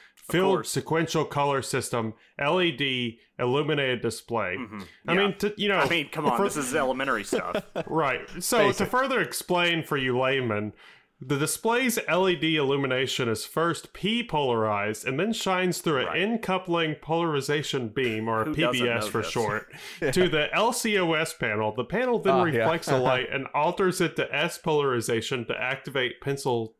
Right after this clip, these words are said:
Speaker 1: Cayman,
Speaker 2: pixel sensor
Speaker 1: Cayman, we don't
Speaker 2: sites.
Speaker 1: have all day here. Come on.
Speaker 2: <laughs> And then the in-coupling P P S, or, uh, no, wait.
Speaker 3: Oh, he's still going.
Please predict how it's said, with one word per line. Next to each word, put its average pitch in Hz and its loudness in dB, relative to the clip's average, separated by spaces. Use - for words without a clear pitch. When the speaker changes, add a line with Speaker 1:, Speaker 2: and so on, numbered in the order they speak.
Speaker 1:
Cayman, 151 0
Speaker 2:
pixel 110 0
sensor 123 0
Speaker 1:
Cayman, 107 -2
we 120 0
don't 127 2
Speaker 2:
sites. 123 -2
Speaker 1:
have 123 2
all 117 2
day 107 0
here. 82 -8
Come 110 -10
on. 101 -2
Speaker 2:
<laughs> 190 -2
And 220 2
then 285 2
the 226 2
in-coupling 214 0
P 185 0
P 165 0
S, 139 2
or, 147 0
uh, - -10
no, 143 0
wait. 107 0
Speaker 3:
Oh, 135 2
he's 156 -2
still 147 -2
going. 117 0